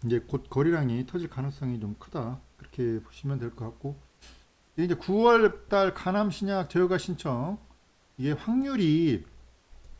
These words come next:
얼마 정도 되느냐라고 이제 질문을,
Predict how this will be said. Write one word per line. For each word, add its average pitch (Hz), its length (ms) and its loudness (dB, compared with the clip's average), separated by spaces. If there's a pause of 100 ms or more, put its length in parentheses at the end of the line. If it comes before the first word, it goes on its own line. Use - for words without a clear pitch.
(1120)
얼마 196 340 4
정도 202 720 6
되느냐라고 165 800 4
이제 131 200 4
질문을, 156 840 0